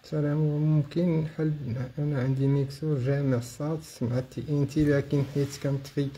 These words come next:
الجهاز عاد كتشعل. عندك اخويا التلفازه غتكون شويه قديمه اخويا محمد، لا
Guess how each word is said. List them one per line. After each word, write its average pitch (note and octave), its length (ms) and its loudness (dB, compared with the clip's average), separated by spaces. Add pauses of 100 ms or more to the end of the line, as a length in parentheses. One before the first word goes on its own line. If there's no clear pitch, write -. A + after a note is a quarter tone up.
(260)
الجهاز C3+ 480 4
عاد D3+ 220 4
كتشعل. A#2 580 0 (840)
عندك E3 440 4
اخويا E3 540 4
التلفازه D#3 560 2
غتكون D3+ 440 0
شويه D3 460 2
قديمه B2+ 440 4
اخويا B2 300 0
محمد، G#2+ 480 2
لا C#3+ 200 2